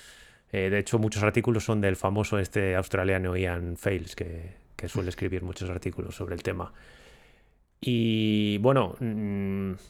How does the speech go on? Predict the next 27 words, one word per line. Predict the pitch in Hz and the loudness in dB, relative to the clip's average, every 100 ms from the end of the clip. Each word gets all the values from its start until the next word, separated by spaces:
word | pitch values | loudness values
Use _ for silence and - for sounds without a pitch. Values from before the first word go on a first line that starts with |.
| - - - - _ _ _ | -20 -20 -20 -20 _ _ _
creo | 113 120 | 4 6
que | 156 | 6
fu-, | 147 - | 2 0
se | 123 | 0
fundó, | - 127 113 127 147 - - - | 4 6 8 8 8 2 -4 -2
estoy | - 143 | 6 8
hablando | 165 160 | 8 8
de | 139 | 8
memoria, | 117 135 127 | 8 6 6
aunque | 101 98 | 4 4
tengo | 120 | 4
la | 143 | 4
web | 131 127 | 6 6
aquí, | 120 120 151 | 6 4 2
hace | 156 - | 2 4
unos | 139 113 107 95 | 4 4 2 4
veinte | 113 110 95 | 4 4 2
años | 123 143 107 | 2 2 2
aproximadamente, | 110 101 101 92 101 135 131 | 2 0 0 0 0 0 0
me | 113 | 0
parece, | 104 113 - 165 - - - - - _ | 2 0 -2 -6 -8 -20 -20 -20 -20 _
por | - 92 | -4 0
ahí. | 101 143 - - | 0 -2 -10 -2
Corregidme | 110 98 - 113 | 2 2 2 0
si | 110 | 2
me | 110 | 2
equivoco, | 101 95 104 147 | 4 2 2 -2